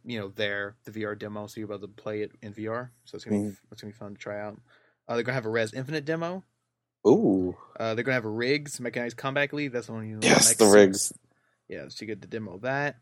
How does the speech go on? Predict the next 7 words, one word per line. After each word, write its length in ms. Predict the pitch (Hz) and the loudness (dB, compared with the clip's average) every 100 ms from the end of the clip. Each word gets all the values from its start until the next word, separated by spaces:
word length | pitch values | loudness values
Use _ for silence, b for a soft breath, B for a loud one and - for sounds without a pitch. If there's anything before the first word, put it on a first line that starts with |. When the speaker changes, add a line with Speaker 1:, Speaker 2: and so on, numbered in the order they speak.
| _ _ _ - | _ _ _ -10
Speaker 1:
Uh, 200 | 113 107 | -6 -6
they're 80 | 104 | -8
gonna 120 | 107 | -12
have 80 | - | -16
Thumper. 520 | - 135 143 165 170 _ _ _ _ _ _ | -8 -6 -4 -4 -6 _ _ _ _ _ _
Speaker 2:
<laughs> 460 | _ _ _ _ - | _ _ _ _ 0
Thumper. 680 | - 104 - 113 - 92 | 2 2 2 -4 2 2